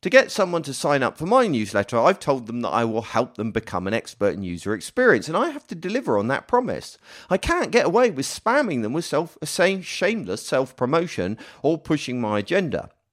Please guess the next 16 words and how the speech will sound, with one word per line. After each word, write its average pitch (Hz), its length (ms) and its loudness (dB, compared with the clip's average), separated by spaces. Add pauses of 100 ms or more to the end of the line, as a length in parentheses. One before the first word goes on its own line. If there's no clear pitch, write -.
(380)
If 180 120 0
I 226 140 4
do, 175 600 0
people 120 420 -4
will 202 200 2
unsubscribe 180 720 2
as 127 100 -6
fast - 380 0
as 110 60 -6
I 104 120 0
can 110 160 -6
encourage 95 440 -6
them 98 260 -4
to - 140 -10
sign 92 380 -6
up. 180 400 -2